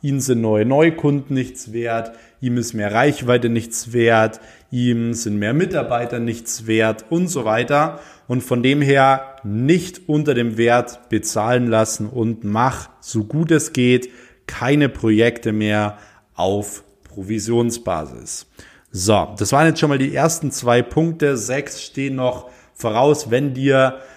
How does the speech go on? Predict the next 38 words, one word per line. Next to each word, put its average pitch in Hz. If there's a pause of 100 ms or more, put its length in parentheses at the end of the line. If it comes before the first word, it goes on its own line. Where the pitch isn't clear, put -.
(160)
äh, 117 (360)
das -
Ganze 123
jetzt 120
schon 123
mal 113
gefallen 113
hat, 113
dann 107 (240)
spätestens 120
jetzt 120
gerne 120
den 113
Kanal 113
abonnieren 113
und 107
ich -
würde 110
mich 107
sehr 110
über 107
eine 104 (300)
Bewertung 120
freuen, 107 (240)
wenn 107
du 104
einfach 107
kurz 113
reinschreibst, 107 (320)
ähm, 101
ja, 90
wie 104
dir 113
die 107
Folge 107
bisher 101
gefallen 101
hat. 110